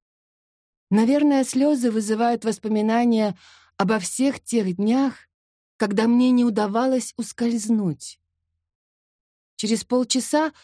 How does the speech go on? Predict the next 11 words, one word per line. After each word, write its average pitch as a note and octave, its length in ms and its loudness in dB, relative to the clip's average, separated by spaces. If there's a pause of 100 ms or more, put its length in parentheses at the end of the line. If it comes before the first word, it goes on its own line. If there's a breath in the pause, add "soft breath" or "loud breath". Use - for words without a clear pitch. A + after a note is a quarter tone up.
(260 soft breath)
а G#3+ 80 -2
может, G3 300 0
через G3+ 260 -4
час, D4 460 -2 (400)
Дес C#4+ 220 0
поднимается, G#3 1040 0 (460)
помогает A3 520 0
мне A3 160 0
лечь G3+ 220 0
в - 60 -12
кровать, A3 540 -2